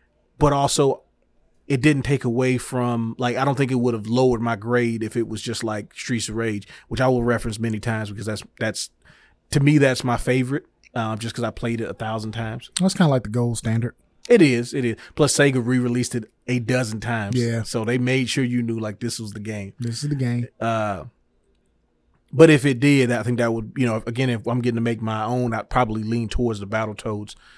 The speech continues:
Speaker 1: of just giving you reasons to like the characters more, uh, and just kinda keeping, keeping it light. 'Cause beat 'em ups
Speaker 2: Mm-hmm.
Speaker 1: aren't supposed to be these, uh, feeling intensive games, right?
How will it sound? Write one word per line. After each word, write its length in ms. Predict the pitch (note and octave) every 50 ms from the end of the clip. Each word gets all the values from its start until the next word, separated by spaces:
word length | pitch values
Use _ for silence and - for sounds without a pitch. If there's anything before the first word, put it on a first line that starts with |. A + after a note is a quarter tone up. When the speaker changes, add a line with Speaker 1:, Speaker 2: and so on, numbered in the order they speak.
| _ _ -
Speaker 1:
of 140 | A2 A2 G2+
just 300 | G#2 A#2+ A#2 - - - _ - B2 G#2+
giving 280 | B2+ C#3 B2 B2 B2
you 120 | A#2 A#2+ A#2+
reasons 340 | A#2+ B2 B2 A2 A#2 A2 G2
to 60 | G#2+
like 220 | G#2+ G#2+ G#2+ G#2+ -
the 60 | -
characters 420 | - - A#2 A2+ G#2+ - A2 G#2+
more, 340 | G#2+ A2 A2 G#2+ G#2+ G#2+ - _ _ _ _ _ _ _ _ _ _ _ -
uh, 340 | A2 A2 G#2+ G2+ F2+ F2+ F2+ - - _ _ _ _ -
and 160 | A#2+ A#2+ A#2+
just 180 | G#2+ A#2+ A#2 -
kinda 220 | - C3 B2 A2
keeping, 580 | G#2 - - C#3 B2 - B2 A#2 A2+ A2+ A2 G2+ - _ _ _ _ _ _ -
keeping 260 | - A3 F3 E3+ C#3
it 100 | A#2 G#2
light. 300 | A2 B2 B2 A2+ - -
'Cause 140 | - A#2 A#2
beat 180 | D#3+ G3+ D#3
'em 100 | D#3 E3
ups 140 | F3 F#3 F3
Speaker 2:
Mm-hmm. 80 | - C3+
Speaker 1:
aren't 160 | C#3 C3+ A#2+
supposed 380 | - G#2+ - C3+ B2+ A2+ -
to 40 | -
be 520 | G#2 G2+ A#2+ A#2 A#2 A2+ A2+ A2 G#2+ G2+ _ _ _ _ _ _ _ _ -
these, 800 | - A2 A#2 A#2+ A#2+ A#2 A#2 A2+ A2 A2 A2 G2+ - - - -
uh, 260 | - G2+ G2 F#2+ D#2+ - _ _ _ _ _ _ _ _ _ _ _ - - - _ _ _ _ _ _ _ _ _ _ _ _ -
feeling 480 | - - - E3 D#3+ D#3 D3 D3 C3+ C3
intensive 480 | A#2+ A2 - C#3 C3+ A#2+ - A#2 G2+
games, 500 | G2+ A2+ G#2+ F#2+ F#2+ - - - - - - _ _ -
right? 280 | G#2 G#2+ G#2+ A2 -